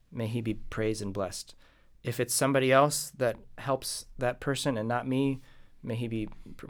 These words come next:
you know, all glory to him, 'cause we're all on the same team. And so, so yeah, so that, so I came out of that crisis not when I left France,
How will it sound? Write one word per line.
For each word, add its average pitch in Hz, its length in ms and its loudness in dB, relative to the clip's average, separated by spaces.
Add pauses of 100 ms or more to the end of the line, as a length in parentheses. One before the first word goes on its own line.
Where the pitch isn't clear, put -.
(140)
you 127 80 -4
know, 107 140 -2
all 113 160 6
glory 113 280 2
to 98 80 -6
him, 95 280 -8 (440)
'cause 117 140 -6
we're 135 80 6
all 143 100 10
on 135 60 6
the 113 60 0
same 98 220 -4
team. 85 300 -14 (460)
And 131 100 -2
so, 135 400 10 (520)
so - 160 4
yeah, 113 240 10
so - 160 -2
that, 151 280 10
so 135 120 8
I 131 80 10
came 170 260 4
out 170 100 8
of 156 80 6
that 127 160 6
crisis 131 440 4
not 143 200 4
when 135 120 4
I 113 140 2
left 135 400 2
France, - 680 -8